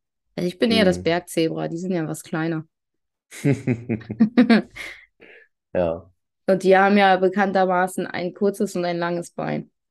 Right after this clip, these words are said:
Speaker 1: auf jeder Seite, damit die besser am Berg stehen können.
Speaker 2: Ja.
Speaker 1: Das ist natürlich Quatsch. <laughs>
Speaker 2: <laughs> Ich wollte gerade sagen, das war dieser Fakt, der gelogen war, ne?
Speaker 1: Ja,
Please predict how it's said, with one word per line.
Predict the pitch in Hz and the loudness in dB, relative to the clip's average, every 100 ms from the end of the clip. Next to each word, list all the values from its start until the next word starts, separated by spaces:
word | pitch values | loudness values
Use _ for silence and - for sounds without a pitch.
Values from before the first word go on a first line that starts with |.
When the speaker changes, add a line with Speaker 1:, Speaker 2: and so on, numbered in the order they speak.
| _ _ - | _ _ -8
Speaker 1:
auf | 156 - | -8 -6
jeder | 156 156 | -6 -4
Seite, | - - - 165 - _ _ _ _ | -4 -8 -8 -12 -12 _ _ _ _
damit | 170 160 | -8 -8
die | 165 | -6
besser | 165 160 - | -4 -4 -6
am | 151 156 | -6 -4
Berg | 143 160 | -4 -4
stehen | - - 147 | -8 -10 -10
können. | 135 156 156 - _ _ _ _ _ - | -12 -14 -14 -18 _ _ _ _ _ -2
Speaker 2:
Ja. | 104 104 95 - _ _ _ _ _ _ _ _ _ - - | 2 4 4 -2 _ _ _ _ _ _ _ _ _ -20 -6
Speaker 1:
Das | 208 202 | -4 0
ist | 220 | 2
natürlich | 240 214 233 208 214 | 2 6 6 6 4
Quatsch. | - 185 190 - 214 | 0 -2 -2 -2 -2
<laughs> | - 214 220 - _ | 2 2 2 -2 _
Speaker 2:
<laughs> | 117 - - - 127 117 120 - - _ - - - - _ | -10 -10 -12 -6 -4 -4 -8 -10 -16 _ -20 -20 -20 -20 _
Ich | 139 131 | 2 4
wollte | 135 123 | 4 4
gerade | 131 | 4
sagen, | 120 110 | 4 2
das | 117 120 | 0 0
war | 123 | -2
dieser | 117 110 113 | 0 -2 -4
Fakt, | - 127 _ | -4 -8 _
der | 117 | -2
gelogen | 113 113 123 147 120 | 0 0 0 -2 -4
war, | 90 87 90 | -4 -4 -6
ne? | 110 127 175 | -10 -12 -6
Speaker 1:
Ja, | 196 196 170 160 160 | 0 2 0 -2 -4